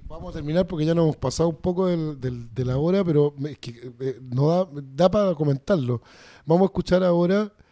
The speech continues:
eh, eh, para terminar el programa, la canción That's Life, que me encanta a mí, de Frank Sinatra. Y mira lo que dice,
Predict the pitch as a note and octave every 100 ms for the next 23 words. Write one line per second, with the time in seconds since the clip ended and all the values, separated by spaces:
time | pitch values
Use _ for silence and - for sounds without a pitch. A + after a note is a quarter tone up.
0 | _ _ _ _ E3 D3 D3 D3 D3 D3+
1 | - - C3+ C3 B2+ - _ _ _ B2+
2 | A#2+ B2 C3 D#3+ E3 E3+ D#3 E3 F3 E3
3 | C#3+ B2+ D#3 D#3 F3 - - D3 D#3 -
4 | _ - A#2+ A2 C#3 B2 C#3 C#3+ E3 E3+
5 | B2 D3+ D3 E3+ C#3 A#2 D3 F3 _ -
6 | - - - G3 A#3 G#3+ F3 G#3 E3+ A#2